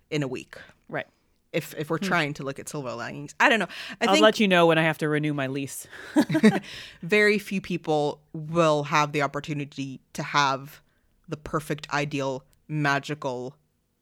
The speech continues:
Speaker 1: setup.
Speaker 2: Mm-hmm.
Speaker 1: If you, if you listening are someone who does, please tell us.
Speaker 2: I don't think the
Speaker 1: <laughs>
Speaker 2: perfect setup exists, really.
Speaker 1: I
Speaker 2: It's
Speaker 1: think
Speaker 2: all
Speaker 1: the
Speaker 2: a lie.
Speaker 1: perfect,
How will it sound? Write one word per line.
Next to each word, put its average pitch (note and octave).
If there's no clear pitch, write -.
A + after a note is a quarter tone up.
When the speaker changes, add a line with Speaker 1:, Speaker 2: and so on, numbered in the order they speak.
Speaker 1:
setup. -
Speaker 2:
Mm-hmm. E3
Speaker 1:
If -
you, B3+
if G#3+
you B3+
listening F3+
are E3
someone E3
who D#3
does, D#3
please A#3+
tell D#3+
us. D3
Speaker 2:
I A#3+
don't E4
think A3+
the D#3+
Speaker 1:
<laughs> -
Speaker 2:
perfect D3+
setup A2+
exists, -
really. C#3+
Speaker 1:
I G3
Speaker 2:
It's G#3
Speaker 1:
think A#3+
Speaker 2:
all C#3+
Speaker 1:
the C3+
Speaker 2:
a -
lie. G3+
Speaker 1:
perfect, -